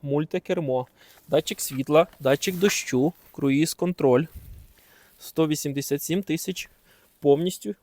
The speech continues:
перевіреного пробігу. Підігріви сидінь, кондиціонер, мультимедіа вже нового зразка, зеркало з автозатемненням. Заводські рейлінги.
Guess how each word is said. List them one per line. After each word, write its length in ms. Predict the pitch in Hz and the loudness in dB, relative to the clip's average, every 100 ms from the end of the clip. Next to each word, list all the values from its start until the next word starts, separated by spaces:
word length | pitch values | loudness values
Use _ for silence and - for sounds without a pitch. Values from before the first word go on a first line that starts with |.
| _ | _
перевіреного 640 | 143 135 139 151 165 165 | -4 -2 -2 -2 -2 -4
пробігу. 460 | 160 135 131 135 139 | -4 -4 -2 -4 -8
Підігріви 580 | - 139 147 151 170 160 | -10 -8 -4 -2 -2 -2
сидінь, 440 | - 139 156 185 | -4 -10 -6 -4
кондиціонер, 720 | 151 131 131 - 131 143 185 _ _ - _ | -4 -8 -10 -8 -4 -2 -2 _ _ -20 _
мультимедіа 600 | 135 131 135 147 135 131 | -12 -8 -6 -4 -2 -2
вже 200 | 131 131 | -2 -2
нового 380 | 131 127 123 120 | -2 -2 0 -4
зразка, 580 | 127 120 - 131 131 180 _ _ _ | -4 -8 -6 -4 -2 -4 _ _ _
зеркало 480 | 143 151 - 139 131 | -4 -4 -4 -6 -2
з 60 | |
автозатемненням. 1000 | 131 - 135 123 - 113 117 151 175 196 - - - - _ _ _ _ _ _ _ _ _ _ _ _ _ - _ _ _ _ _ _ - _ _ _ _ _ _ _ _ _ | -4 -2 -4 -4 0 2 2 2 0 0 -4 -20 -20 -20 _ _ _ _ _ _ _ _ _ _ _ _ _ -20 _ _ _ _ _ _ -20 _ _ _ _ _ _ _ _ _
Заводські 480 | 143 139 147 - 165 | -6 -2 -2 0 0
рейлінги. 560 | 127 123 131 151 175 | 2 2 0 -2 -4